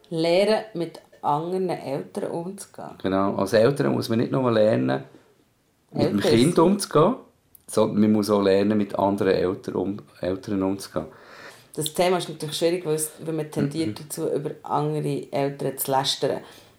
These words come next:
Speaker 1: Aber das, das möchte ich jetzt auch ehrlich sagen, ich glaube, wir machen das alle. Wir lästern alle über Eltern. Wir haben aber auch alle das Gefühl, wir sind die, über die muss man doch nicht lästern, wir sind voll okay. Das geht auch allen so. Ich fühle mich aber sehr schlecht,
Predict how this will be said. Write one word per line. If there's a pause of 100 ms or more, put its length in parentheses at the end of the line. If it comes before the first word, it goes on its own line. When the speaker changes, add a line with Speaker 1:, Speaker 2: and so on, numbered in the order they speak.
(100)
Speaker 1:
Aber
das,
das
möchte
ich
jetzt
auch
ehrlich
sagen,
ich
glaube,
wir
machen
das
alle. (240)
Wir
lästern
alle
über
Eltern. (400)
Wir
haben
aber
auch
alle
das
Gefühl,
wir
sind
die,
über
die
muss
man
doch
nicht
lästern,
wir
sind
voll
okay. (180)
Das
geht
auch
allen
so. (480)
Ich
fühle
mich
aber
sehr
schlecht,